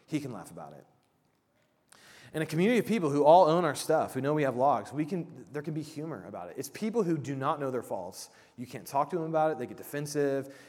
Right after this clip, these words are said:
It's a t-, it's all, you, no one wants to have that conversation, but there's, the log is still there, right?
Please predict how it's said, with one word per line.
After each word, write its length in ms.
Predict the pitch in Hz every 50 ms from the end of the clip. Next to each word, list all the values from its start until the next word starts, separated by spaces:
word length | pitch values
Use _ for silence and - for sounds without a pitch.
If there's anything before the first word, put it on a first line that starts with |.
| - - -
It's 120 | 113 - -
a 40 |
t-, 180 | - - - 127 120
it's 160 | 135 123 -
all, 180 | 120 98 90 85 95 101 101
you, 100 | 113 123 117
no 180 | 127 160 185 214
one 120 | 233 226
wants 160 | 233 214 220
to 40 | 208
have 140 | 196 196 185
that 120 | 185 180
conversation, 640 | 190 180 175 165 160 - 180 165 165 135 127 120 117 -
but 140 | 135 139 139
there's, 320 | 139 139 143 - - -
the 140 | - - -
log 300 | 120 135 143 151 160 160
is 60 | 156
still 180 | 156 - 160 143
there, 260 | 127 113 85 - - - -
right? 260 | 120 123 147 170